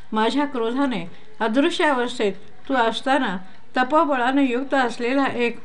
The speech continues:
महातेजस्वी ब्राह्मण तुझा उद्धार करील." महातेजस्वी विश्वामित्र मुनी असे तिला बोलले, ते आपल्या चित्तात उत्पन्न झालेला कोप जिरवण्याला समर्थ झाले नाहीत. त्यांच्या त्या महान शापाने रंभा दगड झाली.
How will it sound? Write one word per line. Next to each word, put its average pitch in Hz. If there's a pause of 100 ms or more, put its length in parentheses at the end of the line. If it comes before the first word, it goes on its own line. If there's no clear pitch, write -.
(320)
महातेजस्वी 262
ब्राह्मण 214
तुझा 214
उद्धार 196
करील." 165 (540)
महातेजस्वी 277
विश्वामित्र 240
मुनी 233 (400)
असे 247
तिला 277
बोलले, 220 (400)
ते 269
आपल्या 254
चित्तात 247
उत्पन्न 285
झालेला 247
कोप 233
जिरवण्याला 220 (400)
समर्थ 269
झाले 202
नाहीत. 175 (380)
त्यांच्या 240
त्या 233
महान 254
शापाने 254
रंभा 208
दगड 208
झाली. 220